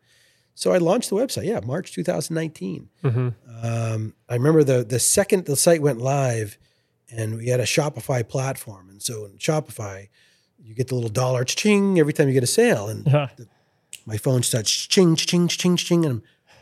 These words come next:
Speaker 1: and I'm on the phone with Shopify support literally at the moment it launches. And they're like,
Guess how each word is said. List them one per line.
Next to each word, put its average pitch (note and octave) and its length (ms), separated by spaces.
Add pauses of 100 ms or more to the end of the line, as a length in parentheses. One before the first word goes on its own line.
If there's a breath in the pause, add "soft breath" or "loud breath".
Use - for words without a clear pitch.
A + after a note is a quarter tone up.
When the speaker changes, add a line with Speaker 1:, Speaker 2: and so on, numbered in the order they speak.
(280 soft breath)
Speaker 1:
and D3 80
I'm C3+ 120 (100)
on G#3 200
the G#3 80
phone F#3 280
with C#3 120
Shopify D3 440
support C#3 420
literally D#3+ 380
at C3 60
the C#3 60
moment C3 280
it A2 60
launches. B2+ 440
And C#3+ 100
they're B2 80
like, A#2 180